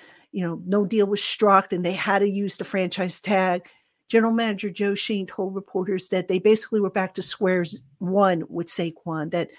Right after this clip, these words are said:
you know, th-, any deals that had been, or proposals that had been on the table were yanked. So Saquon, uh,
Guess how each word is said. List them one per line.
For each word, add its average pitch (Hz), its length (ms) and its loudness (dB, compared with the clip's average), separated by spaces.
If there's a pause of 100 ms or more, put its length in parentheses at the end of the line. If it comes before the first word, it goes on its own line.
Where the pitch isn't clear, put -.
(280)
you 180 120 2
know, 160 100 0
th-, - 220 -6
any 220 200 6
deals 208 400 2
that 190 140 2
had 180 160 -2
been, 185 240 -4
or 170 180 0
proposals 220 720 4
that 175 140 -4
had 180 80 -10
been 180 120 -6
on 180 200 -4
the 185 80 -4
table 208 480 0 (320)
were 190 140 0
yanked. 180 580 0 (460)
So 196 720 4
Saquon, 220 920 4 (520)
uh, 180 320 0